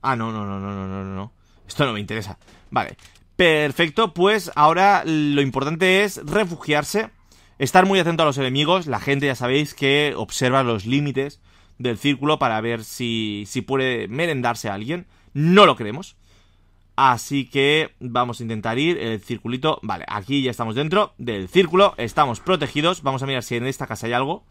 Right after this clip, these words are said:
Bueno, hay balas que siempre nos van a ir bien.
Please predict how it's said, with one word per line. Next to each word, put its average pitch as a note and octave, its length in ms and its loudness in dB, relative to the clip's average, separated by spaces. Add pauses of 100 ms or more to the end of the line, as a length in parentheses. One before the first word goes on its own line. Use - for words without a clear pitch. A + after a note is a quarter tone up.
(1080)
Bueno, F3+ 380 2
hay D3 180 2
balas D#3 480 4
que C3+ 100 -12
siempre C3 320 -2
nos B2 140 -2
van B2 100 0
a A#2+ 60 -2
ir A#2 100 -2
bien. F#3+ 360 -4